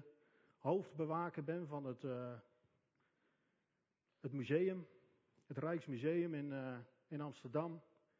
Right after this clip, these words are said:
En je staat daar en op een, eh, een zondagochtend wordt er op de deur geklopt. En Willem Holleder staat daar buiten met een paar van zijn compagnons. En die, eh, die komt de nachtwacht behalen.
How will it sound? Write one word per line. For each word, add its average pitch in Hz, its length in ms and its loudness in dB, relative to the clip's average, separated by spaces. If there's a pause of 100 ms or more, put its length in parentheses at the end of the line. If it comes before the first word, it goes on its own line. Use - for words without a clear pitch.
(300)
En 151 160 0
je 139 100 4
staat 175 320 -2
daar 156 160 0
en 147 160 -2
op 139 120 -4
een, 139 240 -2
eh, 135 260 -4
een 147 80 -4
zondagochtend 160 600 0
wordt 151 180 -2
er 143 60 -4
op 127 80 -6
de 123 80 -12
deur 156 200 0
geklopt. 151 520 -4 (720)
En - 140 -2
Willem 151 240 2
Holleder 151 460 2
staat 151 220 -2
daar 147 80 -2
buiten 147 340 0
met 143 100 -2
een 135 80 -4
paar 156 220 0
van 131 100 -2
zijn 131 120 -8
compagnons. 147 760 -6 (480)
En 165 140 0
die, 151 360 6
eh, 135 80 -2 (220)
die 156 120 -6
komt 175 200 2
de 156 60 -4
nachtwacht 165 380 2
behalen. 131 880 -2